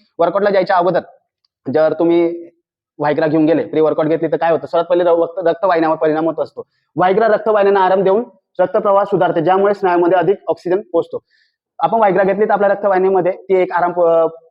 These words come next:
पोहोचत असते आणि रक्तप्रवाह हा चांगला करून देत असते, त्यामुळे स्नायूमध्ये अधिक असा ऑक्सिजन निर्माण होत असतो. बरोबर आहे? एक चांगला बेनिफिट आहे. चला, ठीक आहे. Viagra व्यायामच्या कार्यक्षमतेत मदत करते, पण दीर्घकालीन फायदा होत नाही. आता बघा, भरपूर जण काय वाटतं, सेक्स करताना खूप स्टॅमिना येतो, खूप ताकद येते, Viagra घेतला म्हणून ते वर्कआउट करत असताना घेतात,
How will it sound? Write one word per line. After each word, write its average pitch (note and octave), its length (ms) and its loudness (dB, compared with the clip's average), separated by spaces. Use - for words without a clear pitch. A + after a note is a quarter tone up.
पोहोचत F3+ 280 0
असते E3+ 160 -2
आणि F#3 140 2
रक्तप्रवाह F3 540 0
हा E3+ 200 2
चांगला F3 340 -2
करून E3+ 200 0
देत D#3 140 0
असते, D#3+ 160 -4
त्यामुळे F3+ 340 0
स्नायूमध्ये F#3 680 -2
अधिक G3+ 240 0
असा G3 160 -2
ऑक्सिजन F#3+ 460 -2
निर्माण D#3 260 0
होत C#3 140 -10
असतो. B2 260 -20
बरोबर G#3 240 2
आहे? F#3 180 -4
एक E3 80 -6
चांगला E3+ 200 0
बेनिफिट C#3 300 -4
आहे. B2 80 -16
चला, B2+ 160 -12
ठीक A#2+ 280 -14
आहे. - 340 -8
Viagra F3+ 360 0
व्यायामच्या F#3 340 0
कार्यक्षमतेत G3 500 0
मदत F#3 260 0
करते, F#3 200 -2
पण G#3+ 260 -2
दीर्घकालीन F#3+ 420 2
फायदा D#3+ 200 0
होत D3+ 120 0
नाही. C3+ 140 -14
आता F3 120 -2
बघा, E3 180 2
भरपूर F3 220 0
जण G#3+ 60 0
काय G#3+ 140 2
वाटतं, G#3 240 0
सेक्स G3 220 -4
करताना G3 300 -2
खूप F#3+ 160 -4
स्टॅमिना F#3 300 0
येतो, F3 160 -4
खूप F#3 100 -10
ताकद F3 260 -2
येते, F3 160 -2
Viagra E3 380 0
घेतला E3+ 200 0
म्हणून F3+ 180 0
ते F#3+ 40 0
वर्कआउट E3 320 -2
करत E3 160 -2
असताना E3 240 -6
घेतात, D3+ 180 -2